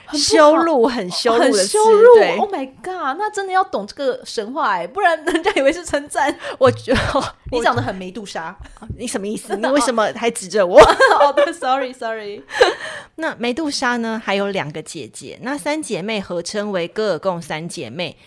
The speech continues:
Speaker 2: 你可以把她们想象成是一组女子团体，不过团员全部都是长有尖牙、头生毒蛇的女性怪物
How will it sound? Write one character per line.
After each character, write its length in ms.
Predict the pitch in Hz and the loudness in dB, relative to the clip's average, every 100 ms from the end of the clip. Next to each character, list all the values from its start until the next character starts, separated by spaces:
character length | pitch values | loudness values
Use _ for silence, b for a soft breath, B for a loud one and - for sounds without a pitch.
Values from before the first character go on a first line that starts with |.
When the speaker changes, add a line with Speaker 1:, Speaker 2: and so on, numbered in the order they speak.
| b b - | b b -10
Speaker 2:
你 100 | 277 | -4
可 100 | 370 | -2
以 80 | |
把 160 | 370 196 | -2 -4
她 100 | 269 | -4
们 160 | 254 220 | -4 -6
想 240 | 196 175 | -6 -6
象 220 | 262 240 | -6 -6
成 340 | 214 208 170 185 | -8 -8 -8 -8
是 160 | 240 | -12
一 140 | 190 247 | -12 -12
组 280 | - 175 156 | -10 -10 -8
女 240 | 165 190 | -8 -10
子 200 | 214 196 | -10 -12
团 300 | 175 151 143 | -10 -12 -12
体， 220 | 151 120 | -16 -16
不 120 | 117 | -10
过 220 | - 311 277 | -4 -2 -2
团 320 | - 180 185 | -4 -6 -4
员 220 | 180 170 | -4 -6
全 180 | 180 175 | -8 -8
部 160 | 226 | -6
都 180 | 208 196 | -4 -4
是 200 | 196 214 | -6 -12
长 300 | 185 185 165 | -10 -8 -6
有 180 | 196 139 | -6 -8
尖 320 | - 185 185 | -10 -10 -8
牙、 200 | 170 135 | -8 -10
头 300 | - 165 160 | -10 -8 -8
生 320 | 190 220 220 | -6 -6 -6
毒 240 | 220 160 175 | -6 -8 -8
蛇 180 | - 147 | -8 -8
的 120 | 156 | -8
女 180 | 143 139 | -10 -12
性 240 | 185 160 | -12 -12
怪 280 | 175 143 117 | -8 -8 -8
物 220 | 151 | -12